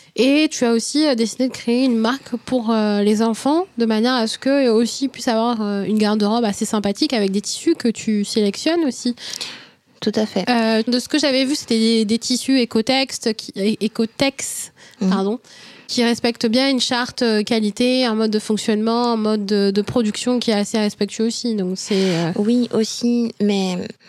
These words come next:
Speaker 2: des, des tissus, euh, autant que possible écotex, tout à fait, mais aussi, euh, des, des matières, euh, naturelles, du coton.
Speaker 1: Mhm.
Speaker 2: J'utilise beaucoup de coton, euh, dans, euh, les, euh,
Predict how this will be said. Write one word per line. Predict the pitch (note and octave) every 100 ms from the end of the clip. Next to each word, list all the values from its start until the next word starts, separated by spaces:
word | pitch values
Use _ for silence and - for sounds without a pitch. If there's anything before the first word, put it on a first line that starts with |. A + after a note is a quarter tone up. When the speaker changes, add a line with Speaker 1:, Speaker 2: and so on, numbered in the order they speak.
| - - - - _
Speaker 2:
des, | F3 E3+ F#3
des | F3 F#3+
tissus, | G#3 F#3+ A#3 A3+
euh, | G3 F3+ F3+ - - -
autant | G3+ G#3+
que | G#3+
possible | G#3+ A3 - G#3+ G3
écotex, | - F3+ - B3 - -
tout | - F#3
à | F#3
fait, | - A#3 C4 - _ - - - - _
mais | F#3 F#3+ F#3 F3+ F#3
aussi, | G3+ - B3 A#3+
euh, |
des, | F3 F3+
des | E3+ F3+
matières, | F#3 F3+ - A3 G#3+
euh, | F3+ E3+ E3 E3 D#3+ D#3+ - - - - - _
naturelles, | F3+ F3 F#3 F3 G#3 - _ -
du | F3
coton. | G#3+ G#3 A3
Speaker 1:
Mhm. | C4 - _ F#3+
Speaker 2:
J'utilise | - F3 E3
beaucoup | G3+ A#3
de | -
coton, | G#3+ - A3+ A#3 A3+ F3+
euh, | F3
dans, | E3 F3 F3 E3+ E3+ -
euh, | D#3+ D3+ D#3 D#3 - -
les, | D#3+ D#3 D3+ D3
euh, | D3 D3+